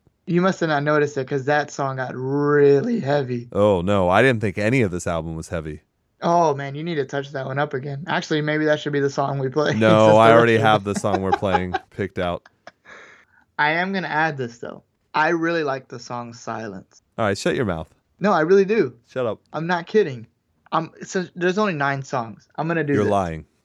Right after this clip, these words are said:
Speaker 1: Doris, bad. Silence, really good. Listen, bad. Dying in a Red Room, okay. Hold Me Up, Hold Me Down, da-, bad. Run, awful. The Zero, awful.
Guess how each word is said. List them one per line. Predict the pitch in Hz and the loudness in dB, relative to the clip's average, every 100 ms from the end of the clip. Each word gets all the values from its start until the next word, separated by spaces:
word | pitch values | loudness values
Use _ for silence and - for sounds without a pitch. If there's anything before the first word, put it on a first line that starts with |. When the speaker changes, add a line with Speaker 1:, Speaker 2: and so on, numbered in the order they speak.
| _ | _
Speaker 1:
Doris, | 143 185 175 127 139 - _ _ | 0 2 4 2 -2 -12 _ _
bad. | 135 143 123 113 123 _ | 0 0 0 -4 -10 _
Silence, | - - 156 156 135 123 - _ _ _ | -12 -2 -2 -2 -6 -12 -20 _ _ _
really | - 143 156 156 143 | -14 -4 0 4 2
good. | 139 123 107 - _ | 2 -2 -6 -12 _
Listen, | 135 165 156 123 113 113 _ - | -2 -2 0 -6 -12 -14 _ -8
bad. | 139 147 147 123 117 _ _ _ 156 | -2 0 0 -2 -6 _ _ _ -4
Dying | 165 175 185 | 0 0 0
in | 180 | -4
a | 170 | -6
Red | 147 151 135 | -2 -2 -2
Room, | 131 123 110 - - | -4 -6 -10 -6 0
okay. | 156 151 147 131 120 123 _ _ | 0 0 -2 -2 -4 -12 _ _
Hold | 165 170 | 0 0
Me | 156 151 | 0 0
Up, | 156 - | 0 0
Hold | 156 151 | -4 -2
Me | |
Down, | 143 143 131 120 120 | -2 0 0 -4 -2
da-, | 139 131 - - | 0 0 -4 -16
bad. | 131 143 143 120 117 117 - _ _ - | -2 0 0 -2 -6 -12 -18 _ _ -6
Run, | 156 180 151 120 107 _ | 0 0 0 -4 -16 _
awful. | 143 156 151 147 120 117 - - | 0 2 0 -4 -12 -14 -18 -10
The | 143 | -8
Zero, | 139 151 165 135 120 120 | -4 -2 0 0 -2 -4
awful. | 135 135 127 - 117 131 | -2 0 -2 -8 -14 -14